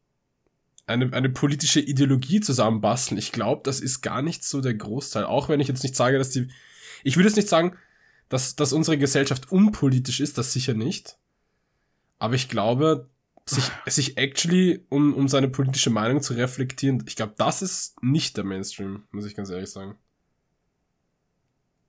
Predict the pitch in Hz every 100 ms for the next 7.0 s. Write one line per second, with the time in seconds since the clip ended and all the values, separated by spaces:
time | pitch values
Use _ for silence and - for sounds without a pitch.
0 | _ _ _ _ _ _ _ - 107 107
1 | 127 135 131 135 107 113 139 98 101 101
2 | 95 95 98 - 113 - 123 107 - 131
3 | 110 107 _ _ _ 135 131 131 139 147
4 | 147 143 143 127 120 - 107 - 87 82
5 | - 101 - _ _ _ _ _ _ _
6 | _ _ _ - 135 127 117 117 117